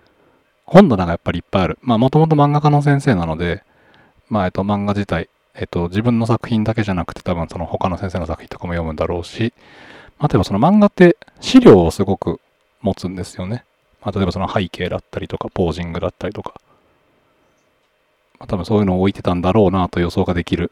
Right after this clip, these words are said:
まあ、その本棚、作り置きの本棚がいっぱい写真の中にあって、ああ、これ羨ましいなっていうのと。あとはなんだろう、アシスタン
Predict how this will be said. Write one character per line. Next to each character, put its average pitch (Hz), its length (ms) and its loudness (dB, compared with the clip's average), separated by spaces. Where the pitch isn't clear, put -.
ま - 120 -12
あ、 - 40 -6
そ 85 80 -8
の 82 60 -8
本 95 260 -4
棚、 82 260 -6
作 - 160 -2
り 92 60 0
置 101 100 -8
き 95 100 -6
の 90 60 -2
本 95 160 -4
棚 71 200 -6
が 73 240 -8
い - 60 -14
っ - 20 -18
ぱ 82 200 -4
い 82 120 -8
写 - 120 -10
真 85 160 -8
の 76 60 -10
中 80 220 -8
に 82 100 -10
あ 80 60 -8
っ - 20 -18
て、 - 140 -14
あ 80 200 -4
あ、 73 60 -4
こ 78 80 -4
れ 76 80 -4
羨 76 160 -2
ま 78 100 -6
し - 140 -12
い - 20 -12
な 95 180 -14
っ - 160 -20
て - 80 -18
い 85 40 -10
う - 20 -10
の 90 80 -14
と。 - 200 -20
あ 139 100 0
と 117 100 0
は 101 80 2
な 113 80 0
ん 110 60 -2
だ 85 60 0
ろ 85 80 -4
う、 - 100 -14
ア 120 100 2
シ 143 140 -6
ス - 60 -12
タ 180 120 6
ン 175 260 2